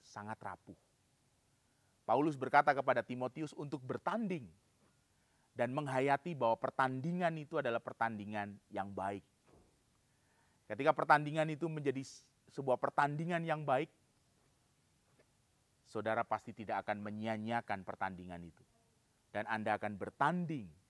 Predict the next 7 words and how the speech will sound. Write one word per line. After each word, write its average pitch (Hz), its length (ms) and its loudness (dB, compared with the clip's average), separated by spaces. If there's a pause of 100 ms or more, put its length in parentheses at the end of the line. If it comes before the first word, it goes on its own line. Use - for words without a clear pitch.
(180)
dengan 90 320 -8
baik. 78 280 -16 (920)
Sobat 139 320 2
muda, 160 360 0 (1080)
mari 123 240 2
kita 127 240 6
menghayati 120 800 0